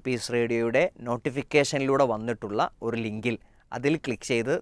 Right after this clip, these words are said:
നിങ്ങൾക്കൊരു ഗ്രൂപ്പിൽ ജോയിൻ ചെയ്യാം. ഏഹ്, ലിസണേഴ്സ് കോൺഫറൻസിൻ്റെ ക്വിസിൻ്റെ ഗ്രൂപ്പാണത്, അതിൽ നിങ്ങൾക്ക് ജോയിൻ ചെയ്യാം. അതോടൊപ്പം, ഏഹ്, ഈ വീഡിയോയുടെ, ഏഹ്,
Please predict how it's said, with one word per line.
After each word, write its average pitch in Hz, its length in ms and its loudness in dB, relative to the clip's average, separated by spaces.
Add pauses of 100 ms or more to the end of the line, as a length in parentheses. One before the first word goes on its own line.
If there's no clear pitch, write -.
നിങ്ങൾക്കൊരു 113 580 -4
ഗ്രൂപ്പിൽ 110 400 -2
ജോയിൻ 110 280 -2
ചെയ്യാം. 123 260 2 (600)
ഏഹ്, 107 240 2 (280)
ലിസണേഴ്സ് 170 460 6
കോൺഫറൻസിൻ്റെ 120 540 2 (100)
ക്വിസിൻ്റെ 131 460 2
ഗ്രൂപ്പാണത്, 117 540 -2 (140)
അതിൽ 117 220 -4
നിങ്ങൾക്ക് 107 340 -8
ജോയിൻ 107 300 -4
ചെയ്യാം. 117 220 2 (500)
അതോടൊപ്പം, 160 440 10 (600)
ഏഹ്, 107 160 2 (180)
ഈ - 20 4 (260)
വീഡിയോയുടെ, 131 640 8 (640)
ഏഹ്, 113 120 -8